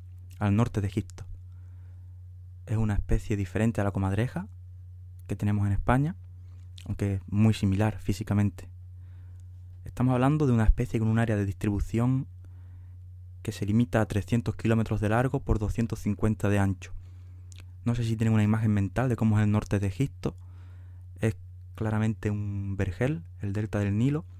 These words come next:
rodeado de, de desierto en cualquier dirección que mires. Y esa es el área de distribución de esta especie. Está confinada al norte de Egipto, al norte del río Nilo. Igualmente, si piensan en cómo es el delta del Nilo,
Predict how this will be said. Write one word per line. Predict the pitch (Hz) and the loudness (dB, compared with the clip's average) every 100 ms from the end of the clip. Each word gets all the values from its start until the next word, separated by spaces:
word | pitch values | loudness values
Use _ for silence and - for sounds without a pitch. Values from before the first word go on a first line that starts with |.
| - - | -16 -12
rodeado | - 101 104 107 104 | -2 2 4 6 4
de, | 98 95 98 | 4 2 0
de | 98 | 0
desierto | 92 - 117 120 127 | -2 2 2 2 0
en | |
cualquier | 107 101 - 101 | 0 0 0 0
dirección | - 98 - 98 95 | 0 0 2 0 2
que | 101 | 4
mires. | 110 95 - - - - - - - - - - - - - - - - | 2 2 -8 -12 -14 -16 -16 -16 -16 -16 -16 -16 -16 -16 -16 -16 -10 -4
Y | |
esa | 123 117 | -2 2
es | |
el | 110 | 4
área | 117 107 | 4 4
de | 104 | 4
distribución | - 104 101 - 107 | 2 2 4 6 4
de | 104 | 4
esta | - - | 0 -2
especie. | - - - - | 2 2 0 -10
Está | - 113 | -2 2
confinada | 113 107 110 113 139 165 - - - - - - - - - - | 2 2 2 4 4 0 -4 -16 -18 -18 -16 -16 -16 -16 -16 -4
al | 107 98 | 2 4
norte | 113 117 104 | 4 4 2
de | 101 | 0
Egipto, | - 95 - - | 0 -6 -8 -6
al | 107 107 | 2 4
norte | 117 113 | 4 4
del | 101 | 2
río | 95 101 | 2 2
Nilo. | 98 95 92 - - - - - - - - - - - - - - - - - - | 2 0 -2 -6 -8 -16 -16 -16 -16 -16 -16 -16 -16 -16 -16 -16 -16 -16 -16 -16 -4
Igualmente, | 107 110 110 123 - 160 | 4 6 8 6 4 2
si | 110 | 2
piensan | 104 110 - 104 104 101 - - - - | 2 2 2 0 0 -2 -8 -14 -16 -8
en | 110 | -6
cómo | 101 117 110 | 2 4 6
es | |
el | 110 | 6
delta | 104 107 110 | 6 4 6
del | 101 101 | 6 8
Nilo, | 113 131 175 | 8 8 4